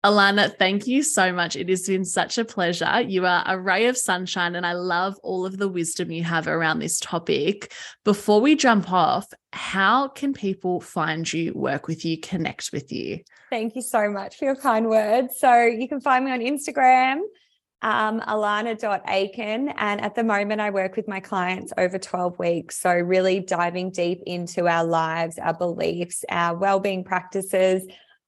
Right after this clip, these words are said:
Speaker 2: all of the things that really build that beautiful conscious relationship to ourself. And I also do one-off sessions of sixty-minute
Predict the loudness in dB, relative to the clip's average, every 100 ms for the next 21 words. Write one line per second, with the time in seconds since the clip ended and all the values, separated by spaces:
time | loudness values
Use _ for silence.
0 | 4 6 8 6 2 2 0 -2 -2 -2
1 | -2 -2 -2 0 -2 -4 -6 -6 -6 -4
2 | -4 -2 -6 -6 -8 -8 -10 -8 -4 -2
3 | -4 -8 -10 -10 -10 -8 -6 -6 -4 0
4 | 2 2 -2 -10 _ _ _ _ -2 0
5 | 0 -2 -2 0 0 -2 -4 -2 -2 -2
6 | -4 -4 -4 -4 0 0 0 -4 -8 -4
7 | -4 -4 -6 -10 -6 -6 -4 -2 -2 -2